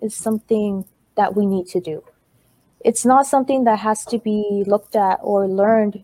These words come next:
because you have a mental health issue. We like to put it as mental well-being instead of just mental health, and that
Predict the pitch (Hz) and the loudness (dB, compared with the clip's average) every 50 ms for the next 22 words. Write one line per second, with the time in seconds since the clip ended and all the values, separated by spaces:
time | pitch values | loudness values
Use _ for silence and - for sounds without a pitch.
0 | _ _ - 202 220 - 254 240 226 226 214 208 208 202 202 202 196 190 185 - | _ _ -4 -4 0 2 2 2 4 4 2 2 2 -2 -2 -2 -4 -4 -4 -6
1 | 190 185 185 180 180 - - - - - 170 170 170 _ _ _ _ _ _ _ | -6 -4 -4 -6 -6 -8 -12 -12 -12 -14 -14 -16 -16 _ _ _ _ _ _ _
2 | _ _ _ _ _ _ _ _ _ _ _ _ _ _ - 226 247 262 254 254 | _ _ _ _ _ _ _ _ _ _ _ _ _ _ 0 2 4 4 6 4
3 | 247 247 - 247 214 - 240 226 226 226 220 - - 196 - - - 208 208 214 | 4 2 0 -4 -2 0 0 0 2 2 0 -2 -4 -6 -8 -6 -6 -4 -4 -2
4 | - 214 202 190 190 190 185 180 196 196 202 220 233 247 254 254 - 226 202 185 | -2 -2 0 2 2 2 2 2 0 0 0 0 0 0 -2 -4 -8 -10 -12 -8
5 | - - 202 202 190 - 202 - - 196 196 - 196 - - 185 190 208 220 - | -2 -2 -2 -2 -2 -6 -10 -10 -8 -10 -8 -8 -8 -4 -2 0 0 0 -2 -4
6 | - 208 202 202 202 185 175 - | -8 -8 -4 -2 -2 -2 -2 -4